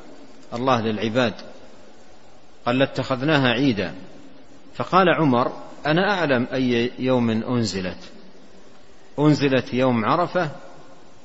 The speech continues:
في يوم جمعة، في يوم، أنزلت يوم عرفة في يوم جمعة".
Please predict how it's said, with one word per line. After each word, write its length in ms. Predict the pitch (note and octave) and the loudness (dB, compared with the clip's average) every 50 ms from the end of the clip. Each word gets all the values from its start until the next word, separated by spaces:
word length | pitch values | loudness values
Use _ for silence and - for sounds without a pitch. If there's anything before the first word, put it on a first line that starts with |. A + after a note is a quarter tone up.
| - - - - - - - - - - - - - - - - - - - - - | -16 -16 -16 -16 -16 -16 -16 -16 -16 -16 -16 -16 -16 -16 -16 -16 -16 -16 -16 -12 -4
في 180 | - B2+ B2 | 0 4 6
يوم 220 | C#3 D#3 D3+ C#3+ C3 | 8 8 8 8 8
جمعة، 500 | A#2+ G#2 B2 B2 A#2+ G#2+ F2 D#2 E2 D#2+ - - - - - - - - - - - - - - - - - - - - - - - - - - - - - - - - - - - - - - - - | 6 6 4 2 2 2 0 -2 -4 -8 -10 -14 -14 -16 -16 -16 -16 -16 -16 -16 -16 -16 -16 -16 -16 -16 -16 -16 -16 -16 -16 -16 -16 -16 -16 -16 -16 -16 -16 -16 -16 -16 -16 -16 -16 -16 -16 -16 -12 -6
في 140 | - A2+ A#2+ | -2 2 4
يوم، 400 | B2+ B2+ B2 A#2+ A#2 A2+ A2 - - - - - - - - - - - - - - - - - - - - - | 4 6 6 4 2 2 0 -2 -6 -12 -16 -16 -16 -16 -16 -16 -16 -16 -16 -16 -16 -16 -16 -16 -16 -10 -4 0
أنزلت 420 | B2+ B2+ A2+ B2+ B2+ A#2+ A#2 - | 0 2 2 2 2 2 2 2
يوم 220 | C3 C3+ B2+ A#2+ A2 | 2 4 4 4 4
عرفة 440 | G2+ C3+ D3+ E3 D#3+ - E3 D#3+ C#3 | 2 2 2 2 0 0 -2 -4 -2
في 140 | A2+ C3+ | -2 0
يوم 300 | C3 C#3 D#3 D3+ C#3+ C3 | 2 4 4 6 6 6
جمعة". 460 | A#2+ G#2+ C3 B2 A#2 G#2 F2+ E2 D#2 | 4 4 2 2 2 2 0 -2 -4